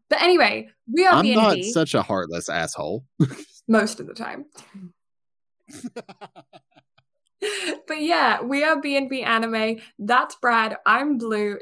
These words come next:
Speaker 1: Today we're gonna be covering Odd Taxi when we get to it, because first we're narcissists and have to talk about ourselves.
Speaker 2: What?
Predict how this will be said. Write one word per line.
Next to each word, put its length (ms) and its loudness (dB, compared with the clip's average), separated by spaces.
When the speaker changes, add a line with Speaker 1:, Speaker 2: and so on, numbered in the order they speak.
Speaker 1:
Today 260 -2
we're 140 0
gonna 140 2
be 120 -2
covering 520 -6
Odd 340 2
Taxi 720 0
when 220 0
we 80 0
get 220 -2
to 140 -4
it, 160 0
because 420 0
first 320 0
we're 300 -4
narcissists 600 0
and 120 2
have 160 0
to 80 -14
talk 160 -6
about 160 -4
ourselves. 420 -8
Speaker 2:
What? 340 8